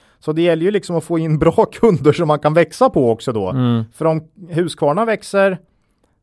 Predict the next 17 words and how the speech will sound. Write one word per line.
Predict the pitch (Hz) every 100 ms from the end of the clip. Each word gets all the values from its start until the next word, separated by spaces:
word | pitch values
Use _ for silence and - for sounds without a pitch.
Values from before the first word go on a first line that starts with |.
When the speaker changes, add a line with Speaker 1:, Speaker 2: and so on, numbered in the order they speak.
| _
Speaker 1:
så | - 170
måste | 170 170 -
ju | 180
de | 170 160
göra | 156 156
fler | 160 147
produkter | 156 139 123 - 147 147 143 -
och | 160 143 _ -
då | 147 143
får | 143 147 139
ju | 135
såklart | 135 - 123 -
Kitron, | 123 127 117 113 98 - -
eh, | 127 117 131
mer | 135 123 117 120
ordrar. | 151 123 104 92 87 _
Speaker 2:
Ja. | 233 156